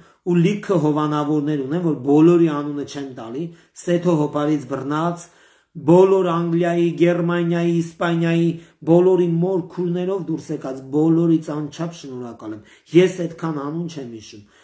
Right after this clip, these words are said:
Հոպարներին հոպար եմ ասում, մոր քուրներին մոր քուր եմ ասում։ Բոլորից անչափ շնորհակալ եմ։ Մի նախանձեք այդ մեքենային։ Ես այդ մեքենան, որ թալանած լինեի մի քանիսի նման,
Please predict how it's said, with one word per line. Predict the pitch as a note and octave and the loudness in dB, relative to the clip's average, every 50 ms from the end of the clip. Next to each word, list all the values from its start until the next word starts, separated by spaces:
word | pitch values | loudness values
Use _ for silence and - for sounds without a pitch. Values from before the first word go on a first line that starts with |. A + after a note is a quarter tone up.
| _ _ _ | _ _ _
Հոպարներին | D#3+ E3+ F3+ F3 F3+ G3 F3+ F3 E3+ E3+ E3+ E3 D3+ D#3+ D3+ C#3+ | 4 4 4 4 2 0 0 2 2 2 2 2 2 2 0 -2
հոպար | C3+ C3+ C3+ B2+ - C#3+ C#3+ C#3+ | -4 -6 -6 -4 -4 -4 -2 -2
եմ | D3+ D#3 D#3 D#3 | -2 -2 -4 -4
ասում, | D#3+ D#3+ D#3+ - G3 G3+ G#3 G#3+ A#3+ A#3+ - _ _ _ _ _ _ _ _ - | -6 -6 -8 -8 -10 -10 -10 -10 -12 -14 -18 _ _ _ _ _ _ _ _ 0
մոր | E3 F#3 F#3+ F#3+ F3+ | 2 4 4 4 2
քուրներին | F#3 - F3+ F3+ E3+ E3+ F3 F3+ F#3+ G#3 A3+ | 0 -2 -4 -2 -2 -2 -2 -2 -4 -6 -6
մոր | A#3+ G#3+ F3+ E3 D3 C3 | -6 -6 -4 -6 -6 -8
քուր | - - C3+ C3 | -12 -14 -12 -12
եմ | A#2+ A2 G#2+ G2+ | -12 -14 -14 -16
ասում։ | G#2 G#2 - - G2 G2 G#2+ _ _ _ _ _ _ _ - | -16 -16 -18 -20 -20 -20 -20 _ _ _ _ _ _ _ -14
Բոլորից | B2+ B2+ D3 D#3+ E3+ F3+ F3+ F3+ F3+ F3 G3 G#3 G3+ - - _ _ | -2 2 6 6 6 6 4 4 4 2 2 0 -4 -12 -16 _ _
անչափ | F3 D#3 D#3+ E3 D#3+ E3 - F3+ G3 F#3+ - | -6 -4 -4 -4 -6 -6 -8 -10 -10 -10 -12
շնորհակալ | - - C#3+ B2+ B2+ A#2+ A#2+ A#2 A#2 A#2 - G#2+ G#2 G2+ | -16 -16 -14 -12 -10 -10 -10 -10 -10 -12 -12 -14 -14 -14
եմ։ | G2 F#2 - _ _ _ _ _ - | -14 -16 -20 _ _ _ _ _ 0
Մի | E3+ E3+ G3+ G#3 | 0 2 2 2
նախանձեք | G3 F#3+ E3+ D#3+ D#3 - E3 D#3+ D#3+ D#3+ D#3+ C#3+ E3+ - G3+ - | 2 2 0 0 -2 -2 -4 -4 -4 -4 -4 -4 -6 -6 -4 -6
այդ | D3+ C#3 B2 | -8 -8 -8
մեքենային։ | C3 C3 C3 B2+ B2+ - C3 B2 A#2 A2+ G#2+ G#2 G2+ F#2+ F#2 _ _ _ _ _ _ | -10 -12 -12 -12 -12 -14 -14 -14 -12 -14 -14 -14 -16 -18 -20 _ _ _ _ _ _
Ես | C#3+ C#3 E3 F#3+ G#3+ A3+ A3+ F#3+ - - - - _ _ _ _ | 0 4 4 6 6 6 4 2 -2 -6 -14 -18 _ _ _ _
այդ | F3+ F3 F3+ E3 | -6 -6 -6 -4
մեքենան, | E3+ F3 F3 E3 E3 E3 - E3 D#3 D#3+ D#3+ D3 C3+ A#2 A2 - _ _ _ _ _ _ | -4 -2 -2 -2 -4 -4 -4 -4 -2 -2 -4 -4 -6 -10 -14 -18 _ _ _ _ _ _
որ | D3+ C#3+ F3+ F#3+ F#3 E3+ | 2 4 4 6 4 2
թալանած | - - E3 D#3 D#3+ D#3+ D#3+ D#3+ F#3 A3 B3+ G#3 E3 | 0 -6 -4 -4 -2 -4 -4 -4 -6 -6 -8 -8 -6
լինեի | E3+ E3+ D#3+ D#3 D3+ C#3+ | -4 -4 -4 -4 -4 -6
մի | C#3+ D3 C#3+ | -6 -6 -8
քանիսի | C#3 - D3+ D3 D3 D3 C#3 - D3 C3+ | -6 -6 -6 -6 -6 -6 -8 -8 -10 -10
նման, | C3 B2+ A#2+ A2+ A2 G#2 | -8 -10 -10 -10 -12 -14